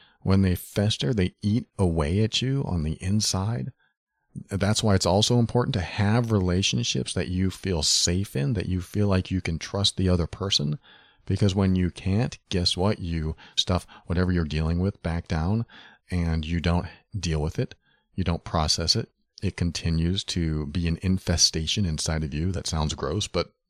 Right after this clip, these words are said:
if you think of it that way, you don't want it in there. You want it out of you.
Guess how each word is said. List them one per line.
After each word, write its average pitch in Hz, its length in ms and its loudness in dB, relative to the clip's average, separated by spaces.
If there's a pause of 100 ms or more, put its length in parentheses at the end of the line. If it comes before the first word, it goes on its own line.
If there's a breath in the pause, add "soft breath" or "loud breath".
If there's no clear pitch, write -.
if - 160 -12
you 90 60 -6
think 90 220 0
of 85 80 -2
it 85 120 0
that 80 200 -2
way, 90 280 -2 (200 loud breath)
you 147 120 2
don't 175 160 4
want 104 180 2
it 90 80 2
in 92 140 2
there. 147 320 -2 (560 soft breath)
You 110 120 2
want 135 160 4
it - 140 -2
out 143 220 2
of 107 120 6
you. 76 260 -2